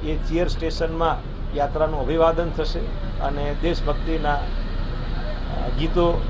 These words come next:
દેશભક્તિને લગતા ડાન્સ પરફોર્મન્સો વિવિધ વેશભૂષામાં યુવક સાંસ્કૃતિક સેવા દ્વારા સ્પેશિયલ આ માટે એરેન્જ કરેલા ગ્રુપ દ્વારા પ્રસ્તુત થશે. આ ઉપરાંત રાજ્ય સરકાર દ્વારા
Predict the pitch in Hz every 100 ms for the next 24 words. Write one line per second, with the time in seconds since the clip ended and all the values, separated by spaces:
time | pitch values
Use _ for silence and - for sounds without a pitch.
0 | - 151 160 - 151 - 156 151 143 131
1 | 160 143 - - 139 147 151 160 147 160
2 | 160 160 - 170 - 147 165 170 160 156
3 | - 147 156 151 160 - - - - -
4 | - - - - 156 185 185 165 165 -
5 | 170 170 - 156 160 156 160 156 123 -
6 | 165 151 202 202 185 170 156 175 151 165
7 | 160 - 160 156 147 151 - 147 156 147
8 | 147 147 135 143 160 143 - - - -
9 | - - - - - 175 202 196 190 190
10 | 190 - - - - - - - - 147
11 | 147 151 175 175 180 175 165 165 165 180